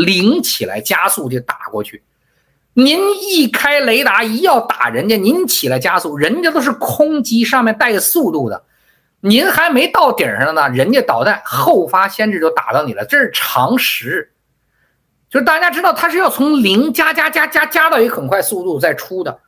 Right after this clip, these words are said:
中国没法打空机，人家全是空机的武器啊。要讲以后有时间，其实以前跟大家讲过军队的事儿，讲得很细啊，我们的舰船、我们的飞机、我们各种各样的问题，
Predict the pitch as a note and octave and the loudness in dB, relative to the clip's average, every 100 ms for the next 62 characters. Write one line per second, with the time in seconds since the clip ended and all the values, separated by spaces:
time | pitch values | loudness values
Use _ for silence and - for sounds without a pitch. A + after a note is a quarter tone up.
0 | _ _ _ _ _ - D#4+ F4+ D#4+ E4 | _ _ _ _ _ 0 2 4 4 4
1 | A#3 D#4 D4+ D4+ - - - E3 D#3 C3+ | 2 2 0 0 -2 -6 -6 -8 -6 -6
2 | B2 A2 - _ _ _ _ _ _ _ | -6 -8 -10 _ _ _ _ _ _ _
3 | D3+ G3 D#4 F4 B3+ - - C3+ C4 A#3+ | -2 0 0 0 0 -2 -2 0 0 0
4 | G#3+ - B3+ C4 B3+ G#3 G3 C3 F#2 F2 | -2 -2 0 0 0 -2 -2 -4 -6 -10
5 | - C3+ G#2 _ _ _ _ - G2+ E2 | -8 -8 -10 _ _ _ _ -10 -8 -8
6 | - A3 A#3+ - C3 G3+ F#3+ B2 A#3+ D3 | -2 0 0 0 0 0 -2 0 2 2
7 | - E3 G#3 G#3 - - A#3 B3+ G#3 - | -2 -2 -2 -2 -8 -4 0 0 -2 -4
8 | C#3+ G3 G3 E3 F#3+ G3+ A#2 - G#2+ D3+ | -4 -2 0 0 -2 -2 -6 -6 -2 -2
9 | E3 C3+ C3+ B2 F#2+ - F2 - G2+ F3 | -2 -4 -2 -2 -2 -6 -8 -6 -2 -2
10 | A#3 F3+ - - D3 - _ _ _ - | -2 -8 -8 -8 -10 -14 _ _ _ -2
11 | B2 B2 A2 D3 E3 F#3 E3+ A2 F#2+ A2 | 2 2 2 2 0 0 -2 -4 -6 -6
12 | G#2+ F2+ A#2 - F#3 D#3+ E3 C#3+ F2+ G2 | -8 -8 -10 -6 -8 -8 -6 -6 -6 -4
13 | E3 A#2 F#2+ A#2+ A2 B2+ A#2 - - | -2 -2 -2 -2 -2 -2 -4 -6 -16